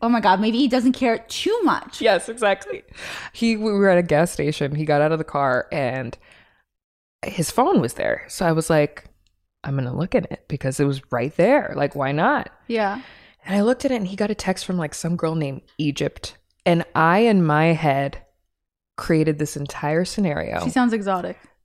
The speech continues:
Speaker 2: where he met her at a strip club.
Speaker 1: Oh, yeah.
Speaker 2: She was a stripper. He's in love with her.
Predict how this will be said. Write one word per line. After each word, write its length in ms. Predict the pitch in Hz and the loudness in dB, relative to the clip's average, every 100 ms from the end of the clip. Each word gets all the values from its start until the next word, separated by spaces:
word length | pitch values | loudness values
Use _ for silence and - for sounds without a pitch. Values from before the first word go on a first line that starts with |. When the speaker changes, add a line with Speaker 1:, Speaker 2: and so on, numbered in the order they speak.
| _ | _
Speaker 2:
where 160 | 151 147 | 0 0
he 180 | 143 170 | 2 0
met 200 | 151 147 | 2 2
her 100 | 180 | 2
at 80 | 214 | 0
a 40 | |
strip 300 | - - 120 | -2 -4 -4
club. 320 | - - - - | -6 -8 -8 -4
Speaker 1:
Oh, 260 | 208 170 196 _ _ _ _ _ - | -2 -2 -8 _ _ _ _ _ -12
yeah. 140 | 196 | -10
Speaker 2:
She 320 | - - - 143 | -8 -4 0 0
was 140 | 156 | 0
a 60 | 175 | -2
stripper. 380 | - - 76 156 | -4 -2 -2 0
He's 160 | 151 156 | 0 2
in 100 | 165 | 0
love 140 | 110 | 0
with 120 | 135 | -2
her. 200 | - 151 | -2 -2